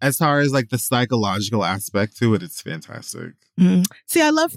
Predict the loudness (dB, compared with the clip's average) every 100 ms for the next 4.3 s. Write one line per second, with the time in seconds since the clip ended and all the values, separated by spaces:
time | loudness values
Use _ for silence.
0 | -4 0 2 2 2 2 2 2 4 2
1 | 2 2 4 4 2 0 0 2 4 4
2 | 2 -2 -8 _ _ -2 0 2 4 6
3 | 4 2 2 2 2 2 4 4 6 6
4 | 6 6 2